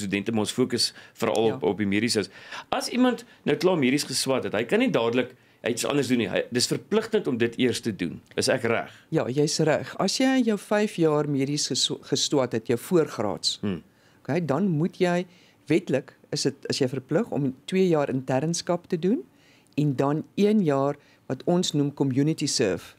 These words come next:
Speaker 1: Mm.
Speaker 2: Ehm, dis waar jy dan eintlik uitgaan in die gemeenskap en jy's dan veronderstel om, ehm, d-, s-, nie, eh, onder direkte s-, toesig te werk nie en jy, jy kan dan op jou eie aangaan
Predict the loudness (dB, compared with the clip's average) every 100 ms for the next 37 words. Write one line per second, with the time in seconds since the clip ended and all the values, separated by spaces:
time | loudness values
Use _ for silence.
0 | _ -2 -2 -2 _ _ 0 0 0 -2
1 | -4 -2 0 2 2 2 0 0 0 -2
2 | 0 -2 0 0 2 0 2 2 2 -2
3 | -2 2 2 0 0 -2 0 0 0 -2
4 | -2 0 0 -2 -6 _ -20 _ _ 0
5 | 0 0 -2 -10 _ -2 0 2 -2 -4
6 | -16 -20 _ _ -10 -6 0 2 2 0
7 | -4 -8 -4 -2 0 0 2 0 2 2
8 | 2 -2 -4 -4 -2 -2 0 0 -2 0
9 | 2 0 -2 0 0 -2 _ -20 _ -2
10 | 2 2 2 0 0 2 2 0 0 0
11 | 2 0 -2 -2 -2 2 2 2 0 -2
12 | -2 -4 -4